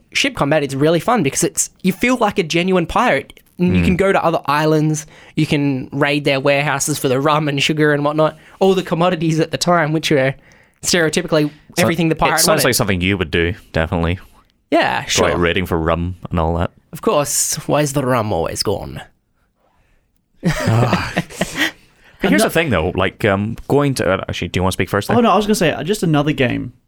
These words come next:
Speaker 3: that I recently repicked up was Mass Effect.
Speaker 2: Yeah.
Speaker 3: See, it was a big game. It was quite revolutionary. It was only on the Xbox. But it was actually amazing. Like, I picked it up as, like,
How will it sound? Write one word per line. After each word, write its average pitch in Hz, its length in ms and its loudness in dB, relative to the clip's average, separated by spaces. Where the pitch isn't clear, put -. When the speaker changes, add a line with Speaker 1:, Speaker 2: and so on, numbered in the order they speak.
Speaker 3:
that 131 180 -4
I 123 360 -4
recently 156 380 -4
repicked 135 400 -2
up 123 240 -6
was 139 160 -8
Mass 123 240 -4
Effect. - 480 -6
Speaker 2:
Yeah. 123 260 -6
Speaker 3:
See, 180 400 -4
it 381 60 0
was 415 140 4
a 311 40 0
big 208 180 0
game. 151 260 2
It - 20 0
was 175 140 -2
quite 185 240 0
revolutionary. 135 460 0
It - 20 0
was - 100 -2
only 117 140 -2
on 117 80 -6
the 104 80 -10
Xbox. - 460 -6
But - 380 0
it 233 100 -10
was 226 160 -4
actually 247 340 -8
amazing. 170 640 -2
Like, 170 260 -4
I 196 160 2
picked 247 240 0
it 180 60 -4
up 165 160 0
as, 139 100 -2
like, 131 280 0